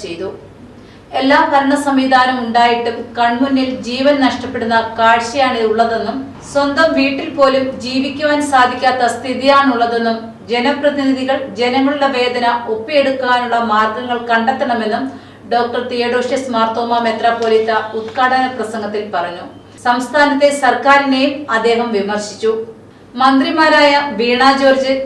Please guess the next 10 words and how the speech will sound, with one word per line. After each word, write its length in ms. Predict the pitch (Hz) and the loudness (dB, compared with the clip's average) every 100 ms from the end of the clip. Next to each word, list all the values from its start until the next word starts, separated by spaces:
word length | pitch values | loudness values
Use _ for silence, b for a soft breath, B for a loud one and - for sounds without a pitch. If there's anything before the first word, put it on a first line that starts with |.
| - | 2
കടന്നപ്പള്ളി 600 | 233 240 269 269 269 269 | 4 4 2 2 2 4
രാമചന്ദ്രൻ, 640 | 233 233 262 247 233 226 233 - - | 6 4 2 0 -2 0 -2 -6 -2
സജി 280 | 240 226 277 285 | 0 2 0 -2
ചെറിയാൻ 340 | 285 262 247 254 220 | 0 2 2 0 -2
എന്നിവർ 300 | 226 226 226 202 | 0 0 0 2
വേദിയിൽ 360 | 226 247 277 262 | 2 2 0 -2
ഇരിക്കുമ്പോഴാണ് 720 | 226 - 294 254 220 208 196 - - B B - | -6 -6 -4 0 2 2 0 -4 -8 B B -6
മെത്രാപ്പൊലീത്തയുടെ 840 | 226 277 294 285 247 240 233 220 233 202 | -2 2 2 4 2 2 2 2 2 0
വിമർശനം. 500 | 190 196 - 196 196 - - B B B B - | -2 -4 -4 -6 -8 -12 -20 B B B B 2
ഓൾഡ് 280 | 269 285 277 | 6 6 4